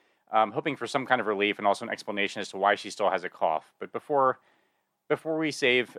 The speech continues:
uh, Ms. Wheezy, I think it's probably always helpful to define our terms. So I, I wonder if you wouldn't define for us,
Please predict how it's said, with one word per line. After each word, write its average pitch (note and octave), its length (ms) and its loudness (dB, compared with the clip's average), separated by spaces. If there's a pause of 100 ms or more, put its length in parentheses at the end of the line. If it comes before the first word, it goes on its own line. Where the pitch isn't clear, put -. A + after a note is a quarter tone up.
uh, G#2 300 4
Ms. A2+ 220 -4
Wheezy, G2+ 420 -4
I G2+ 80 4
think G2+ 140 -2
it's A2 100 -10
probably G#2 300 2 (200)
always B2 240 2
helpful A#2+ 220 0
to G2+ 80 -6
define G#2+ 360 0
our G2 120 0
terms. F2+ 420 -6
So G#2 140 2
I, G#2+ 160 4
I A2 160 -6
wonder A2 180 -2
if G#2 120 -4
you A2+ 80 -6
wouldn't G#2 240 -2
define A2 320 2
for G#2 140 0
us, - 160 -6